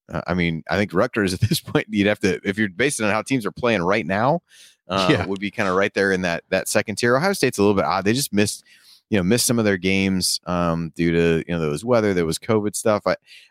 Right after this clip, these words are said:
Speaker 1: I just feel like I haven't been able to watch them get into a rhythm quite enough, but certainly playing the way they did at Michigan last Saturday,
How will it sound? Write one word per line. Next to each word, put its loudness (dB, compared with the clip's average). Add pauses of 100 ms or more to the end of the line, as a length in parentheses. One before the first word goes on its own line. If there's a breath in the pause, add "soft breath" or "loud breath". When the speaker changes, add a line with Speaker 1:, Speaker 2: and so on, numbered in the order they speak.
Speaker 1:
I 0
just 0
feel 4
like 0
I 0
haven't -2
been 0
able 0
to 0
watch -2
them 0
get 0
into 0
a 2
rhythm -2 (540)
quite 0
enough, 0
but 0
certainly 0
playing 0
the 2
way 4
they 0
did 2
at -2
Michigan 0
last -4
Saturday, 0